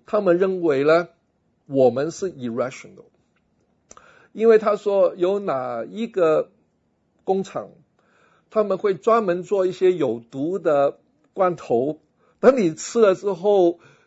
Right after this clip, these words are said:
可能拉肚子或者会毒死，以致到你不能够再去买他的罐头。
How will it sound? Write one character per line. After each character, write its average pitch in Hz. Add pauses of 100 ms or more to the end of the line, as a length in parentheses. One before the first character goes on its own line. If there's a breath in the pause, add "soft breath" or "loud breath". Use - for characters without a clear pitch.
可 139
能 139
拉 190
肚 196
子 139
或 151
者 151
会 156
毒 160
死， 113 (640)
以 151
致 214
到 226
你 156
不 214
能 202
够 190
再 190
去 196
买 139
他 175
的 147
罐 143
头。 104